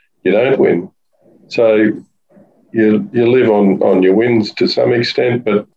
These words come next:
on the way through, it's the person that you're representing that you really get to understand what they're all about and why they're where they are or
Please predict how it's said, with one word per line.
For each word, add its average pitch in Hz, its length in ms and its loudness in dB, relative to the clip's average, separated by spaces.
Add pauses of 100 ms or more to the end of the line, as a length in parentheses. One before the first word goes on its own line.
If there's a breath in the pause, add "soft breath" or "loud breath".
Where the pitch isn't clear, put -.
on 127 160 2
the 113 80 2
way 107 280 2
through, 95 580 0 (680)
it's - 460 -4 (120)
the - 80 -6
person 113 480 0
that 92 180 -2
you're 90 500 2 (600)
representing 98 800 0
that 85 180 -2 (560)
you 110 240 -2
really 104 520 0 (680)
get 110 260 -2
to 95 160 2
understand 95 720 0
what 90 200 0
they're 95 220 2
all 90 140 4
about 123 420 0 (240)
and 92 380 0 (500)
why 104 240 0
they're 92 180 2
where 95 180 2
they 92 220 2
are 123 380 0
or 80 320 -2